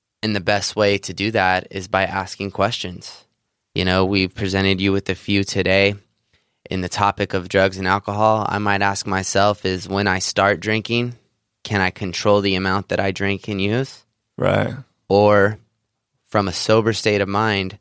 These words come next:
Speaker 1: when I appear to make a decision to stop, can I stay stopped?
Speaker 2: Mm-hmm.
Speaker 1: And if the answer is, uh, no to those questions, maybe dive in and, uh, investigate that, explore it, notice it,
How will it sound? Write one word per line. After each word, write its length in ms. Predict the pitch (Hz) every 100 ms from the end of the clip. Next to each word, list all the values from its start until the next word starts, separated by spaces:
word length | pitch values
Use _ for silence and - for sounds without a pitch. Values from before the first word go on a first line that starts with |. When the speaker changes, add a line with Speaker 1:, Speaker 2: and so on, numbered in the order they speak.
| _ _ _ -
Speaker 1:
when 240 | 104 104
I 380 | 104 101 101 98 _ _ _ _ _ _ _ _ _ _ _ _ _ _ -
appear 400 | - - 131 120
to 80 | 107
make 240 | 107 -
a 40 |
decision 800 | 98 95 - - 123 110 98 90 - _ _
to 120 | -
stop, 560 | 101 - 110 104 87 _ _ _ _ _ _ _
can 200 | - 107
I 120 | 98
stay 380 | 95 - 107 101
stopped? 760 | 92 - 110 113 - - - - _ _ _ _ -
Speaker 2:
Mm-hmm. 100 | 110
Speaker 1:
And 120 | 104
if 160 | 101 -
the 200 | 107 104
answer 400 | 113 - 117 110
is, 280 | 104 98
uh, 360 | 104 95 92 98 - _ _ -
no 460 | 117 104 110 120
to 180 | 98 98
those 220 | 98 101
questions, 720 | - 104 127 - 98 98 - - _ _ _ _
maybe 280 | - 110 131
dive 320 | 135 139 135
in 200 | 135 156
and, 200 | 127 110 104
uh, 180 | 101 101
investigate 840 | 107 101 110 - - 101 101 92
that, 240 | 101 117 -
explore 640 | - - - 139 147 143
it, 220 | 104 - -
notice 640 | 104 110 123 110 98 -
it, 220 | 90 82